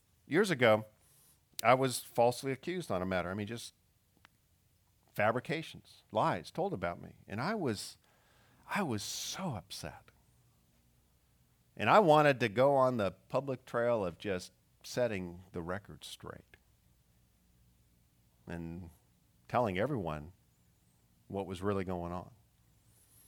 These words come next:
And I remember one day I was walking around the neighborhood, and I, w-, I was fuming. I mean, I was rehearsing with emotion the case.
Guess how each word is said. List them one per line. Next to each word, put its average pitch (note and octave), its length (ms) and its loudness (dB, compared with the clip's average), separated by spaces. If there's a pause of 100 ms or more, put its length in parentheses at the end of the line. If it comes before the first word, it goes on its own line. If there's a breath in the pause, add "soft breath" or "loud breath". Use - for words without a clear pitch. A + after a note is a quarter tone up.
(420 soft breath)
And A2 100 -2
I - 20 4
remember C3 260 2
one B2+ 200 2
day C3 160 4
I G2 100 4
was F#2+ 220 -6
walking A2 340 4
around A2+ 140 0
the G2+ 60 -4
neighborhood, G2+ 320 -4
and F2 60 -8
I, G2+ 60 -4
w-, C#3 160 -8
I A2+ 80 -2
was G2+ 160 -8
fuming. D#2 440 -10
I C#2+ 60 -10
mean, E2+ 140 -8
I A2 100 -2
was F#2+ 200 -8
rehearsing A#2 760 -8
with F2 220 -6 (180)
emotion D#2 600 -10 (640)
the - 80 -16
case. - 520 -16